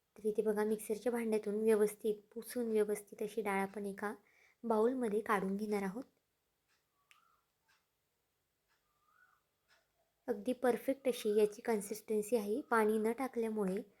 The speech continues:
पीठ अगदी दाटसर राहिलेलं आहे. आता यामध्ये हिरवी मिरची, लसूण आणि जिरे ह्याची पेस्ट आपण घालून घेऊया. अगदी भरभरीत अशीच पेस्ट आहे.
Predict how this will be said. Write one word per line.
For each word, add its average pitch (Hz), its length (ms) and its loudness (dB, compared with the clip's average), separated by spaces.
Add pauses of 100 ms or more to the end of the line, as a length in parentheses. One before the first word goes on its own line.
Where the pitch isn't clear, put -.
(440)
पीठ 240 180 4
अगदी 214 280 0
दाटसर 214 420 0
राहिलेलं 214 460 0
आहे. 196 200 -6 (1500)
आता 247 180 0
यामध्ये 254 440 4 (160)
हिरवी 214 300 4
मिरची, 233 520 -2
लसूण 208 400 2
आणि 226 340 2
जिरे 202 240 4 (520)
ह्याची 233 240 2 (140)
पेस्ट 226 260 2
आपण 220 240 0
घालून 214 300 2
घेऊया. 214 300 -2 (1000)
अगदी 240 240 2
भरभरीत 240 540 8
अशीच 262 280 2
पेस्ट 220 340 4
आहे. 220 220 -2